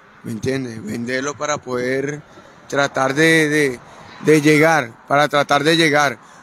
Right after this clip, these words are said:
Aunque la situación en Panamá es bien difícil, el que tenga dinero sabe que en Panamá aproximadamente una de las corrupciones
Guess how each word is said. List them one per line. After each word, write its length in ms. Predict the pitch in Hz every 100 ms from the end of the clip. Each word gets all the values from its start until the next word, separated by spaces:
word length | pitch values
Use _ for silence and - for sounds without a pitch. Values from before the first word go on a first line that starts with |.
| -
Aunque 680 | 139 139 - 147 139 131 135
la 140 | 139
situación 560 | 139 139 135 135 139 139
en 120 | 147
Panamá 540 | 143 143 139 127 131 147
es 100 | 127
bien 400 | 139 139 139 139
difícil, 720 | 139 127 139 143 - 143 147 _ _ _ _ _ -
el 100 | 110
que 140 | 123
tenga 260 | 120 123 131
dinero 640 | 135 120 127 135 143 143
sabe 360 | 139 123 123 127
que 360 | 135 123 120 107 - - -
en 180 | 123 120
Panamá 800 | 117 120 120 117 123 127 139 143 - _ _
aproximadamente 1000 | 107 117 127 120 117 117 120 127 135 127
una 200 | 135 127
de 60 | 135
las 160 | 135 131
corrupciones 760 | 123 117 - 120 123 131 131